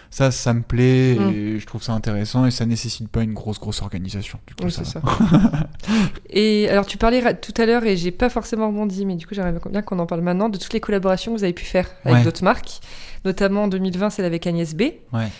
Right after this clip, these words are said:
Speaker 2: Vous avez créé deux paires de slip-on made in Ghana,
Speaker 1: Ouais.
Speaker 2: qui ont été vendus dans les boutiques Agnès B,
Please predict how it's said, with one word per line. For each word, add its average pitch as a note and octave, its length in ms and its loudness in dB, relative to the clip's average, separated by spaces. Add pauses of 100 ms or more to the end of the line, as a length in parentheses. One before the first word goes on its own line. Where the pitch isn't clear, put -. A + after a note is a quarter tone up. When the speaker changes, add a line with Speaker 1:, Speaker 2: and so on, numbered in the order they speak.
(140)
Speaker 2:
Vous F#3 100 -6
avez F3 100 2
créé F3+ 200 -2
deux E3+ 220 -2
paires B3 560 -2
de F#3 100 -4
slip-on G3+ 400 -2 (180)
made A3 180 2
in A#3 120 2
Ghana, G3 320 2 (460)
Speaker 1:
Ouais. A2 120 0 (140)
Speaker 2:
qui - 80 -4
ont F#3+ 40 2
été F#3 220 -2
vendus F3+ 440 -2
dans F3+ 80 2
les G3 100 2
boutiques F#3+ 260 -8
Agnès E3+ 240 -2
B, F3 80 -4